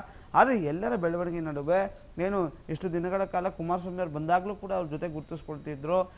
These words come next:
ಹಾಗೂ ಏನು ಎಲ್ಲ ಚಟುವಟಿಕೆಯಲ್ಲಿ ಭಾಗಿಯಾಗ್ತ-, ಭಾಗಿಯಾಗಿ, ಭಾಗಿಯಾಗ್ತಿದ್ದಂತಹ ಪಿರಿಯಾಪಟ್ಟಣ ಶಾಸಕ ಮಹದೇವ್ ಅವರ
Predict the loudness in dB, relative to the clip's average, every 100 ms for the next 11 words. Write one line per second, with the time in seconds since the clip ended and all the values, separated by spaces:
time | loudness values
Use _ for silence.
0 | -10 2 2 4 0 0 0 0 -2 -4
1 | -8 -8 -6 -4 -2 0 0 0 -4 -4
2 | -6 -8 -8 -2 0 2 2 2 0 -2
3 | -2 2 4 4 0 -2 -6 -6 -2 2
4 | 2 0 -18 -4 2 6 6 4 -2 -4
5 | -2 -4 -4 -4 0 0 0 -2 -2